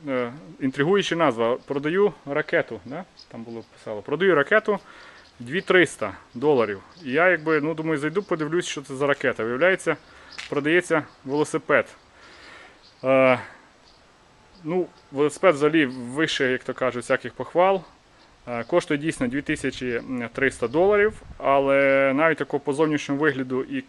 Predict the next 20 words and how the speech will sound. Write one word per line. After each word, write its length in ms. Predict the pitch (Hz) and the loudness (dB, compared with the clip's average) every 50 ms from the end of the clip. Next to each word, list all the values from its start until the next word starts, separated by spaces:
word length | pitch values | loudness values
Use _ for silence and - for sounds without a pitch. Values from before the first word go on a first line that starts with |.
| _ _ _ | _ _ _
тим 140 | - 139 143 | -6 -6 -4
більше, 260 | 139 143 - - - | -4 -4 -6 -6 -6
коли 200 | - 139 135 131 | -4 -2 0 0
його 120 | 131 123 | 0 0
так 140 | 120 123 120 - | 0 -2 -6 -4
береш 320 | 123 139 135 131 - - | -2 0 0 0 0 -2
в 60 | 143 147 | -4 -4
руки, 300 | 180 185 - 143 117 - - - - - - - - _ - | -4 -4 -4 -6 -8 -8 -10 -18 -20 -20 -20 -20 -20 _ -12
він 760 | 120 131 147 156 160 151 143 143 135 127 123 117 117 113 113 110 110 110 120 | -6 -4 -2 -2 -2 -2 -2 0 0 0 -2 -2 -4 -4 -6 -8 -8 -8 -8
дійсно 300 | 135 151 147 - 139 127 | -8 -8 -6 -4 -6 -6
стоїть 520 | - - - 139 135 127 117 110 - - | -6 -4 -2 0 0 0 -2 -4 -8 -16
своїх, 360 | - - - 123 127 123 117 104 104 120 147 143 | -18 -10 -8 -6 -4 -4 -6 -6 -10 -14 -12 -10
е, 100 | 113 107 | -8 -8
грошей. 380 | 107 117 127 120 - 127 107 95 | -6 -6 -6 -4 -2 -2 -2 -2
По-перше, 640 | - 113 - - 160 175 170 - - 170 165 160 143 - - - - - - - - - - - - - | -4 -6 -2 0 2 2 2 0 0 0 0 -2 -4 -8 -18 -20 -20 -20 -20 -20 -20 -20 -20 -18 -14 -10
е, 260 | 120 120 120 117 117 117 - - - | -8 -8 -6 -8 -8 -10 -14 -10 -8
абсолютно 560 | 135 127 - - 143 143 165 165 160 160 143 | -8 -6 -4 -2 0 0 0 0 0 0 2
весь 280 | 131 135 143 139 - - | 4 4 4 2 0 -4
велосипед 600 | 139 131 123 - - - - 131 139 139 - - _ _ _ - - - _ _ _ - - - _ _ - - - _ _ _ _ _ _ _ _ - - - _ _ _ _ - - _ _ _ _ - - _ _ _ _ _ _ _ _ _ _ - - _ _ _ - - _ _ _ _ - - _ _ _ _ _ _ _ _ _ - - _ _ _ _ - - _ _ _ - - _ _ _ - - _ _ _ _ _ _ _ | -6 -6 -6 -6 -6 -4 -2 0 0 -2 -4 -10 _ _ _ -10 -10 -10 _ _ _ -8 -8 -8 _ _ -12 -12 -12 _ _ _ _ _ _ _ _ -12 -12 -12 _ _ _ _ -14 -14 _ _ _ _ -18 -18 _ _ _ _ _ _ _ _ _ _ -20 -20 _ _ _ -20 -20 _ _ _ _ -16 -16 _ _ _ _ _ _ _ _ _ -20 -20 _ _ _ _ -20 -20 _ _ _ -20 -20 _ _ _ -20 -20 _ _ _ _ _ _ _
карбоновий, 600 | - 147 143 151 160 151 135 123 110 101 95 | -8 -6 0 2 2 4 4 2 0 -4 -8